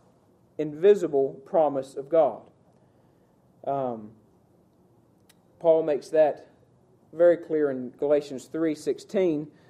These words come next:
uh, where he explicitly says that the seed promised to Abram was Christ. Uh, it wasn't Isaac. Uh, Isaac was a fulfillment of the promise, but the ultimate, uh, fulfillment that was in view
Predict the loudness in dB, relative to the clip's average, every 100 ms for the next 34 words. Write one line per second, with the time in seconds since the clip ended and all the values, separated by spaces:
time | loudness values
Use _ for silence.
0 | _ _ -20 _ 0 2 2 0 0 -4
1 | 4 4 4 2 -2 4 6 6 4 -4
2 | -4 0 2 2 -4 0 2 2 -4 -2
3 | 0 2 2 -2 -4 -8 -8 -8 0 2
4 | 2 -4 -20 _ _ -20 -20 _ -10 0
5 | 6 6 4 0 2 2 2 -6 -10 _
6 | _ _ _ _ _ -4 2 4 4 2
7 | -2 -2 -2 -6 -2 0 0 2 6 6
8 | 4 0 -2 -4 -10 0 0 0 0 0
9 | 2 6 6 6 0 -4 -6 _ _ _
10 | _ _ -14 -10 -10 -12 _ _ _ _
11 | _ -2 0 4 4 4 4 4 4 0
12 | -4 -6 -6 -4 -6